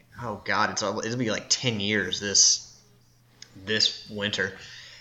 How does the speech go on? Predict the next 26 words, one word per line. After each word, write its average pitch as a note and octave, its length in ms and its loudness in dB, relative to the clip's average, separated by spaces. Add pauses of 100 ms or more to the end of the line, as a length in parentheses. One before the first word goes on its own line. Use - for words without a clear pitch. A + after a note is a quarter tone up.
(140)
Um, G2+ 680 2
you G#2+ 80 -2
know, G2 80 2
been A2 260 0
to A2 60 0
E A2 140 2
three, A2 320 2
been G2+ 180 0
to - 80 -8
pax, - 920 4 (180)
been G2+ 160 4
out G2 180 2
to G2+ 80 -4
San G2+ 180 4
Francisco G2+ 400 2
to F#2+ 40 2
check G#2 220 2
out F#2+ 80 -2
an G2 60 -2
iPhone B2 480 4
game, A2+ 480 4 (440)
uh, G2+ 340 4 (340)
done B2 160 8
a B2 60 8
lot. A2 440 6 (280)
Uh, F#2+ 640 -6